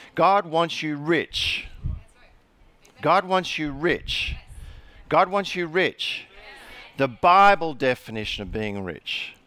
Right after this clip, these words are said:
is all your needs are supplied. And you have ample then to be a blessing to others. There's no point. I love T L Osborne. I don't know if you've heard the ministry of T L Osborne, a great healing evangelist.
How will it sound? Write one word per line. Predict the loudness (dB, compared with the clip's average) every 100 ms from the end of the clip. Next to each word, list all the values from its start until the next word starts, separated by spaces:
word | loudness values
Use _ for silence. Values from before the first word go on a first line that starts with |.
| -20 -20 _ _ -20 -20 -6
is | -2 -2
all | 0 2 2 2
your | 0 -2
needs | -2 -4 -4 -8
are |
supplied. | -10 -12 -8 -6 -6 -10 -20 -20 -20 _ _ -20 -20 -14 -4
And | -2 -2
you | -2 -4
have | -2 -2 -2 -4
ample | -4 -2 -2 -6 -12
then | -6 -4 -4 -6 -12 -20 -12
to | -10
be | -6 -6
a |
blessing | -4 -2 -2 -4 -8 -8
to | -8 -6
others. | -6 -6 -12 -12 -12 -12 -18 _ _ _ _ _ _ _ -20 -20 -12
There's | -4 -2
no | 0 -2
point. | -2 -2 0 2
I | 0
love | 0 -2
T | -4 -2
L | 0
Osborne. | 0 -2 -6 -4
I |
don't | -4
know | -4
if | -4
you've | -4
heard | -4 -4
the |
ministry | -4 -6 -6
of | -8
T | -6 -4
L | -2
Osborne, | -4 -4 -8 -8
a | -6
great | -6 -6
healing | -4 -4 -4 -4
evangelist. | -4 -4 -4 -4 -6 -6